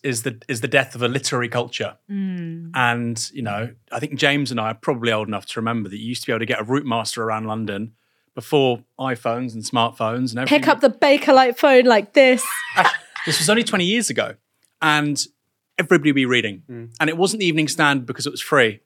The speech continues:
Speaker 1: It was books, it was magazines, it was newspapers. And it was a distinctly British thing, actually, 'cause you could go, you could go to Italy or you could go to France. It, it wasn't the same thing. It was a really, I think, really charming feature of, of London urbane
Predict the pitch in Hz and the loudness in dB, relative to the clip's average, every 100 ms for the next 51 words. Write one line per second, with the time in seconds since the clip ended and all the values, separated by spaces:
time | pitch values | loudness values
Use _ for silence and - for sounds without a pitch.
0 | - 170 151 185 180 - - 143 151 151 | -16 -12 -6 -4 -4 -6 -8 -8 -4 -4
1 | 147 143 139 131 139 143 135 123 117 120 | -2 -4 -6 -6 -2 -2 -4 -6 -6 -6
2 | 113 - - _ _ _ - 202 175 165 | -6 -6 -8 _ _ _ -6 -4 -4 -4
3 | - 254 214 170 180 160 - 208 117 - | -2 -2 -4 -4 -4 -2 -4 -2 -2 -4
4 | - 101 - 135 131 175 160 151 135 120 | -8 -10 -12 -14 -4 0 2 0 -6 -8
5 | 135 135 143 - 151 127 110 110 107 131 | -4 -4 -4 -4 -4 -4 -6 -10 -8 -10
6 | 123 127 - 151 - 160 165 156 - 160 | -10 -16 -16 -18 -18 _ -20 -20 -14 -12
7 | - 139 131 123 - 147 113 117 143 160 | -10 -8 -8 -8 -6 -6 -6 -10 -8 -4
8 | 180 160 143 - _ _ 165 214 202 160 | 0 -2 -4 -12 _ _ -4 -2 0 0
9 | - - 147 147 139 - 131 127 - 147 | 0 0 2 2 0 -4 -6 -6 -2 -2
10 | 202 _ _ - 120 - _ 139 123 135 | -4 _ _ -10 -10 -10 _ -8 0 2
11 | 143 135 131 120 117 _ _ - 131 123 | 2 2 -2 -4 -8 _ _ 0 2 2
12 | 113 117 113 113 | 2 -2 -2 -8